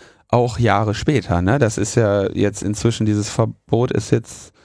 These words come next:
mindestens anderthalb Jahre her. Die Webseite seitdem weg, ne?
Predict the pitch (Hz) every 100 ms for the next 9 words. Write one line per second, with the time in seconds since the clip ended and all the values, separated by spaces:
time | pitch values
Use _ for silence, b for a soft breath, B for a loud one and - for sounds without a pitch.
0 | b b 117 131 127 117 - 117 113 117
1 | 107 98 101 139 143 139 139 160 185 b
2 | b b b b 110 110 123 - 127 139
3 | 123 120 110 110 110 104 107 _ _ 104
4 | 104 - - - - 104 131